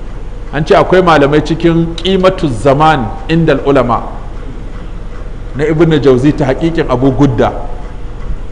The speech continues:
Wato akwai malaman da minti ɗaya ba za su yadda su yi asara su ba a rayuwarsu. Akwai wanda kuka kai ziyara ma,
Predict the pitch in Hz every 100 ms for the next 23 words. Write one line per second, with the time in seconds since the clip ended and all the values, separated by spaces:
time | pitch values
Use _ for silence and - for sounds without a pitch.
0 | - 135 - 135 - 190 185 160 147 170
1 | 165 156 - - 156 196 - 160 - 175
2 | 185 160 156 156 151 139 - 147 127 135
3 | 135 117 117 127 110 104 107 98 - -
4 | - - - 135 202 214 190 202 190 -
5 | 185 165 160 160 147 123 123